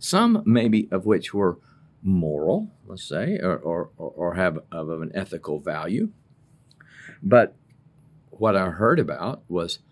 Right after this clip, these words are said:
holding President Biden accountable. I heard about the two layers of justice between, you know, the people Biden likes right now and the ones they don't like. I heard about immigration and borders. I,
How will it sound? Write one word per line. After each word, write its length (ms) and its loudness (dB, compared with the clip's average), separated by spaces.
holding 340 2
President 640 -2
Biden 500 -2
accountable. 600 -6
I 80 -6
heard 180 4
about 260 2
the 100 0
two 420 2
layers 340 4
of 160 0
justice 540 0
between, 640 0
you 80 2
know, 240 0
the 100 -2
people 320 -2
Biden 380 0
likes 340 -2
right 220 -2
now 280 0
and 120 -2
the 80 -4
ones 180 -2
they 120 -2
don't 340 -4
like. 360 -8
I 100 -8
heard 360 0
about 400 2
immigration 800 0
and 220 -6
borders. 480 -2
I, 220 -14